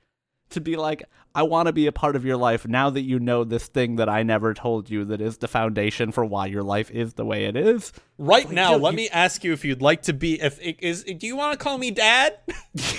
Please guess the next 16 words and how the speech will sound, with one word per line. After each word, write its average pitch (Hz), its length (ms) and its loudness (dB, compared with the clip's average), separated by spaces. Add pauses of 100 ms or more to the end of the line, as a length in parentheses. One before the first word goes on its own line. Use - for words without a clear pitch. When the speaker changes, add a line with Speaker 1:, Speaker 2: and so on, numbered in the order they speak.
(180)
Speaker 1:
It's - 500 6
just 294 400 -6 (520)
read 294 360 -2
the 202 80 -6
fucking 214 640 -2
room, 175 560 4
<laughs> - 0 -
dude. 139 220 4 (420)
Speaker 2:
Right, 117 480 -2
right. 107 320 -10 (260)
Yeah. - 200 -6 (100)
Speaker 1:
Um, 95 500 -8 (140)
yeah, 90 200 -10
so 135 140 -4
I 165 120 2
think, 156 420 -2